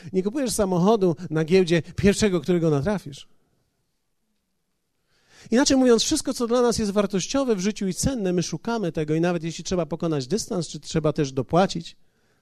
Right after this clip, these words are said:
tak? My mówimy: „W porządku. Nie ma problemu, jeśli to jest warte, to jest warte”. Mój syn znalazł dziewczynę czterdzieści kilometrów od Koszalina. Ja mówię: „Nie mo-, nie mogłeś znaleźć jakiejś bliżej?”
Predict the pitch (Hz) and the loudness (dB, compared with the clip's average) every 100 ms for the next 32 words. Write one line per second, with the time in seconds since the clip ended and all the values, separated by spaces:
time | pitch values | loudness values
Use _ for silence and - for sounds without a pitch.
0 | _ 151 180 - _ _ _ _ _ _ | _ -4 -4 -4 _ _ _ _ _ _
1 | _ _ _ _ _ _ _ _ _ _ | _ _ _ _ _ _ _ _ _ _
2 | _ _ _ _ 220 214 233 214 240 254 | _ _ _ _ -2 0 -2 -2 -4 -4
3 | 320 - _ _ _ _ _ _ _ _ | -8 -18 _ _ _ _ _ _ _ _
4 | _ _ _ _ - 151 151 160 185 226 | _ _ _ _ -4 -2 -2 -2 -2 -4
5 | 123 131 127 123 131 131 160 160 175 202 | -6 -4 -2 0 -2 -4 -8 -6 -6 -8
6 | - - - 202 208 190 165 170 160 147 | -12 -18 -4 0 2 2 2 2 2 0
7 | 151 - 285 160 170 156 151 147 170 160 | -4 -2 -4 -2 -2 -2 -2 -4 -2 0
8 | 156 147 151 151 156 165 196 247 160 151 | 0 -2 -4 -4 -4 -2 -4 -2 -2 2
9 | 147 151 156 147 147 139 143 196 156 147 | 4 6 6 4 2 0 -2 -4 -4 -2
10 | 147 135 131 117 107 127 165 233 | -4 -4 -8 -10 -6 -4 -4 -8